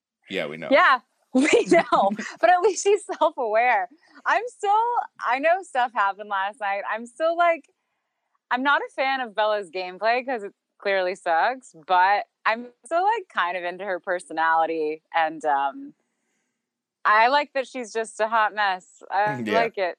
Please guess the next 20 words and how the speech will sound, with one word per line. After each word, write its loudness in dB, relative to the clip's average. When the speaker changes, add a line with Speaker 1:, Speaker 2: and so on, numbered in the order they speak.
Speaker 2:
Hot 0
mess 0
Speaker 1:
Yeah. -4
Speaker 2:
express. 0
I'm -2
all 2
aboard. 0
Speaker 1:
There's -6
a, -2
next -6
there's -2
a -2
scene -2
between -10
Jack -2
and -18
Kemi -6
after -4
the -10
nominations. -8